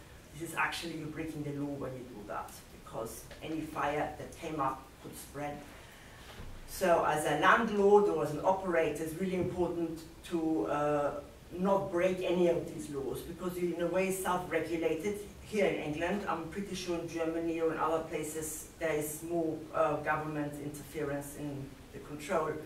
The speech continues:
But in England, it's basically, it's up to you. And if you break the law and something bad happens, you are liable. It's a criminal crime, so you can go to jail. So it's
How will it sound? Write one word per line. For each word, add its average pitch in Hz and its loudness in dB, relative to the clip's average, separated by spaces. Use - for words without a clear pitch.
But - -4
in 175 0
England, 202 4
it's 175 -2
basically, 180 0
it's 165 -2
up 160 -2
to 160 -10
you. 165 0
And 143 -4
if - -8
you 208 0
break 185 -2
the 151 -4
law 165 0
and 156 -4
something 170 -2
bad 156 4
happens, 139 -2
you 185 -2
are 156 4
liable. 165 6
It's 151 -4
a 160 -6
criminal 180 0
crime, 139 -2
so 143 -10
you 135 -10
can 139 -6
go 147 -6
to 139 -8
jail. 139 -2
So - -4
it's - -6